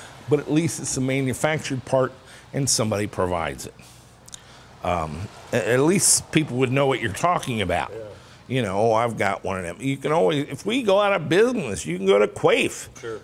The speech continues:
Speaker 1: They'll have the pattern. They have the drawings. Um, and so, um, right now we have an exclusive on it, but that probably won't hold much water if I die and we quit
Speaker 2: <laughs>
Speaker 1: doing that. Uh, but, th-,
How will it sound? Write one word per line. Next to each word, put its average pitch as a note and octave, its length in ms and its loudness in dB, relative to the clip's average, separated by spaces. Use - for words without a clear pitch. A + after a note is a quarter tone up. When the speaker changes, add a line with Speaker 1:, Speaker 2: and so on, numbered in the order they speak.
Speaker 1:
They'll D#3+ 440 4
have F#3 360 2
the F#3 120 6
pattern. E3+ 560 0
They B2 180 2
have E3 340 0
the D3+ 80 2
drawings. F3 800 0
Um, G#2 400 0
and G#2 400 0
so, F#2 500 2
um, D#2 260 -4
right A2+ 260 -2
now A2+ 220 -2
we A2+ 200 -4
have F#2+ 220 0
an F2 80 -8
exclusive - 680 -6
on G#2 180 -4
it, - 200 -8
but - 200 -6
that G3 280 0
probably G3+ 380 4
won't D#3+ 280 2
hold C3+ 380 2
much C#3 320 0
water C#3 500 4
if - 420 0
I A2 160 2
die G#2 380 2
and A2 200 0
we A2 60 -4
quit A#2 320 -2
Speaker 2:
<laughs> D#3+ 80 6
Speaker 1:
doing B2 240 0
that. D2+ 220 -10
Uh, A2+ 120 2
but, D#3 280 2
th-, E3+ 160 0